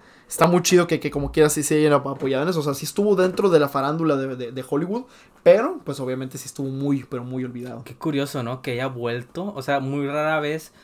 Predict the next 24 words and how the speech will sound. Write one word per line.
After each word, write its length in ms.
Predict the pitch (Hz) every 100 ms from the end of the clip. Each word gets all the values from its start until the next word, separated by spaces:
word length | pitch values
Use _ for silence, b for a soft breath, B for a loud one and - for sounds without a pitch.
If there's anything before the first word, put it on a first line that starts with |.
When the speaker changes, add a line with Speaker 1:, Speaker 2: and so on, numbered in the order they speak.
| b
Speaker 2:
vemos 320 | - 131 139 160
a 120 | 131
estos 300 | - 127 - 151
actores 480 | 147 135 139 139 135
de, 360 | 139 127 113 b b b _
de 160 | 120 113
Hollywood 440 | 123 123 131 131 131 -
que 240 | 127 113
triunfaron 560 | 110 120 113 117 117 131
de 80 | 127
niños 580 | 120 117 123 123 127 -
y 80 | 123
luego 360 | 113 110 120 131 -
vuelven, 680 | 127 123 123 123 127 131 131 b b b -
que 100 | 131
realmente 400 | 120 120 131 135
no 140 | 143 135
vuelven 340 | 135 135 135
siendo 220 | 131 123
estrellas, 420 | 110 - 180 143
güey. 140 | 120 117
Este 180 | - 180
güey 180 | 180 185
volvió. 680 | 185 170 139 127 127 208